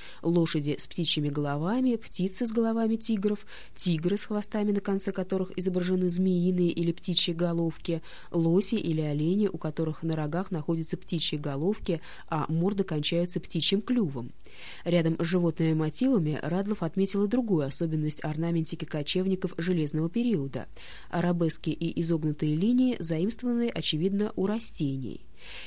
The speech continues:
Итак, здесь мы присутствуем при полном расцвете звериного стиля. Сравните сибирские параллели звериного стиля на рисунках номер тридцать шесть и тридцать семь.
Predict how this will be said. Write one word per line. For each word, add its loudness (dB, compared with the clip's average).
Итак, 2
здесь 0
мы 2
присутствуем 2
при 2
полном 0
расцвете 0
звериного 2
стиля. 0
Сравните 2
сибирские 2
параллели 2
звериного 2
стиля 0
на 2
рисунках 0
номер 0
тридцать -2
шесть -2
и -2
тридцать 0
семь. 0